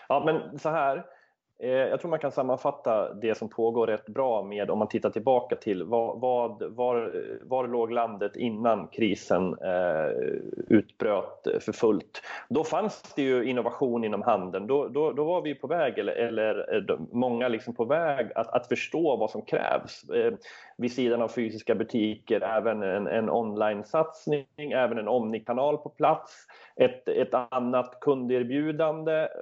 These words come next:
och så vidare och så vidare. Det här var på gång. Många hade det här på gång.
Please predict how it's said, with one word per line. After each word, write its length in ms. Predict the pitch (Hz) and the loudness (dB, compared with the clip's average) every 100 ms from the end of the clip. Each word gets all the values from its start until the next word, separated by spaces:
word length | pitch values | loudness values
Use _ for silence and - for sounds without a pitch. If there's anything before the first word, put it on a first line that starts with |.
| - | -4
och 140 | - 127 | -2 0
så 100 | 123 | 0
vidare 260 | 123 113 | 0 2
och 60 | 117 | 2
så 80 | 117 | 0
vidare. 240 | 117 135 | 0 -2
Det 100 | 120 | -2
här 220 | 156 208 | 0 0
var 180 | 156 151 | 0 -2
på 120 | - | -2
gång. 340 | 127 208 226 160 | 0 0 -2 -2
Många 420 | 240 127 190 165 - - | -2 -2 0 0 -2 -4
hade 280 | - 123 123 | 0 0 0
det 100 | - | -2
här 100 | 175 | 0
på 120 | 117 101 | 0 0
gång. 340 | 73 78 78 | 0 -2 -6